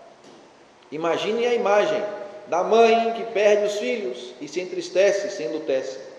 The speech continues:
E essa mesma mãe que depois recebe esses filhos que voltam, ela se alegra novamente. É o que diz aqui, irmãos:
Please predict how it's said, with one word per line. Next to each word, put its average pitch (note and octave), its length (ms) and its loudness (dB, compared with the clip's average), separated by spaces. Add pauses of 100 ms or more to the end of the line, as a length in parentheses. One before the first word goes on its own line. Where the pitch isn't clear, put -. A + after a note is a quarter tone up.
(400)
E D#3 140 0
essa F#3+ 160 0
mesma G#3 300 2
mãe G#3+ 180 2
que G#3+ 80 0
depois G3+ 480 6 (100)
recebe G3+ 460 0
esses G3+ 300 -2
filhos A3 420 -2
que F3 140 -4
voltam, F#3+ 580 2 (300)
ela C#3 180 -4
se E3+ 140 -4
alegra D3 400 2
novamente. - 500 -6 (580)
É E3 100 0
o - 20 -2
que F3 100 -6
diz G#3 200 -4
aqui, A#3 240 2
irmãos: F3 500 -2